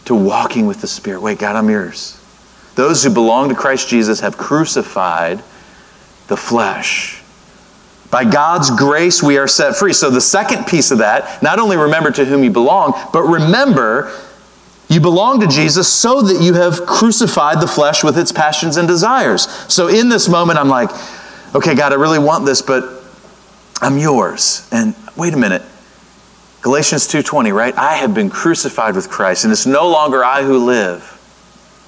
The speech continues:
but Christ lives in me."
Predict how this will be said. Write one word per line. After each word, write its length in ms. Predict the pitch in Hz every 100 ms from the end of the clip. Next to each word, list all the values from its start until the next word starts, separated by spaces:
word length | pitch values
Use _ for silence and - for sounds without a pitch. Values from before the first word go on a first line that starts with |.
| - - - - - - - -
but 180 | - -
Christ 840 | - - 139 151 156 - - - - - - -
lives 680 | 110 131 135 139 131 - - - - - -
in 340 | 143 139 117
me." 380 | 104 87 -